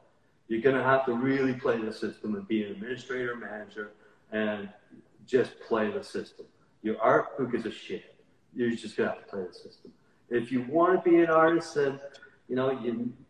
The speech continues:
the chances of making a living now,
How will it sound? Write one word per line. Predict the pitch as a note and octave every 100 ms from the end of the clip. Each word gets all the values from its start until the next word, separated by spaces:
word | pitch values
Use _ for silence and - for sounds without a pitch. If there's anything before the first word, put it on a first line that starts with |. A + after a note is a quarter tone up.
| _ _ _ _
the | -
chances | - C3 C3 - A2+
of | A2+
making | B2 A#2 A#2+ A2
a |
living | A#2 C3 E3 - - -
now, | G#2+ A2+ - -